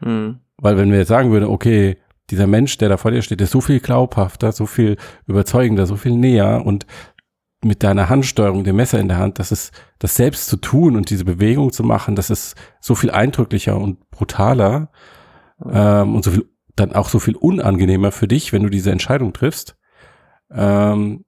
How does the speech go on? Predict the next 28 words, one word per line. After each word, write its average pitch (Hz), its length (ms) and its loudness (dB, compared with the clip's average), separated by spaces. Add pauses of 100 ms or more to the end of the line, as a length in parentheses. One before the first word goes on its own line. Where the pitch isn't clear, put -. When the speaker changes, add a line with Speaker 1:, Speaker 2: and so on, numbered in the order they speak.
(960)
Speaker 2:
dann 107 180 2
hätte 113 320 0
ich - 100 0
jetzt - 300 -4
von 107 100 0
dir 101 120 0
erwartet, 104 360 0
dass 113 120 -2
du 104 100 0
mir 104 80 2
das 101 160 -2
irgendwie 107 280 0
anders 107 300 -2
erzählst. - 760 -2 (800)
Also, 95 120 4
dass 104 200 -2
du 110 80 -2
mir 101 180 2
wenigstens 113 380 0
sagst, 104 180 -2
ich 107 100 -4
hab - 120 -6
das 110 140 -4
zwar - 180 -4
trotzdem 113 260 -2
noch 90 120 -4
gemacht, - 360 -2
aber 101 300 0